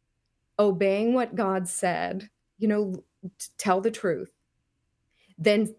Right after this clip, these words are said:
the flag comes in the air and he's showing truth. And then it's just like everything just happened and he guided it all. And, and it was,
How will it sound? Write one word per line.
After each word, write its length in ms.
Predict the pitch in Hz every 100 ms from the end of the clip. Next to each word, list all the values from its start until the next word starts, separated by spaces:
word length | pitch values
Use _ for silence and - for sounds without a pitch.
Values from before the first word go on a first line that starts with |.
| _ -
the 140 | - - -
flag 340 | 214 214 226
comes 300 | 220 190 180
in 120 | 185
the 180 | 160 -
air 380 | 151 - - - _ _ -
and 100 | 185
he's 240 | 180 208 -
showing 640 | - - 226 214 170 156
truth. 440 | - - 135 - _ _ _ _ _ _ _ _ -
And 260 | 202 202 180
then 400 | 214 208 185 -
it's 180 | 202 208
just 360 | 233 220 - -
like 360 | 196 180 170 - 202
everything 580 | 208 233 220 214 202
just 240 | 190 175 -
happened 720 | 220 233 285 160 139 - - _ _ _ -
and 240 | 196 190 190
he 280 | - 233
guided 440 | 196 196 196 208 214
it 120 | 208
all. 320 | 247 320 95 175
And, 200 | 190 - 135
and 260 | 202 - -
it 220 | 233 226
was, 540 | 214 190 185 185 -